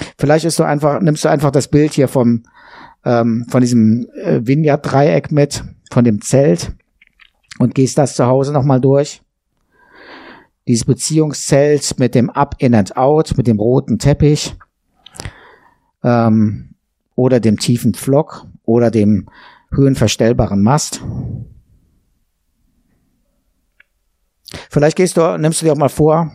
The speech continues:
mit Gott spazieren zu gehen und ihm einfach deine Zweifel zu benennen. Oder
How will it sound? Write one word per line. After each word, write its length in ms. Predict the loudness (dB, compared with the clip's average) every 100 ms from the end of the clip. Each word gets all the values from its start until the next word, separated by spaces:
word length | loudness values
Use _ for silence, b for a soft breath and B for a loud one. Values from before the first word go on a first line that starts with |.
| -6
mit 200 | -4 -2
Gott 160 | -2 0
spazieren 540 | -2 -2 -2 0 0
zu 140 | 0
gehen 280 | 0 2 2
und 100 | 2
ihm 100 | 2
einfach 260 | 0 0 0
deine 240 | 2 2
Zweifel 440 | 0 0 0 0 -2
zu 140 | 0
benennen. 520 | 0 2 2 0 -2 _ _ _ _ _ _ _ _ _ _ -20 -20 -16 -16 -16 -20 _ _ _ _ _ _ _ _ _ _ _ -20 -20 B B B B B B B B _ _ -2
Oder 560 | 2 4 2 0 -2